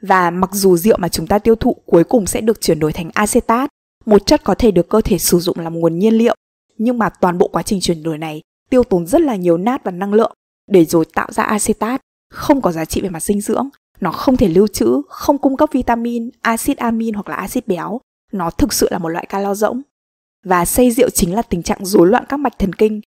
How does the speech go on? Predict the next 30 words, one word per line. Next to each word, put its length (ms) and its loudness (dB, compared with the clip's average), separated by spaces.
do 180 0
chất 300 -2
độc 180 -2
acetaldehyde 840 0
gây 200 2
ra 340 -4
khi 260 -6
rượu 220 -2
đang 200 -6
được 120 -4
chuyển 180 -8
hóa. 380 -12
Như 160 2
vậy, 140 4
các 120 2
bạn 160 -4
có 80 0
thể 140 2
thấy 200 0
ở 80 2
đây 180 2
là 340 -6
quá 180 2
trình 240 0
chuyển 180 2
đổi 140 -2
từ 260 0
ethanol 600 2
thành 220 -6
acetat 500 -2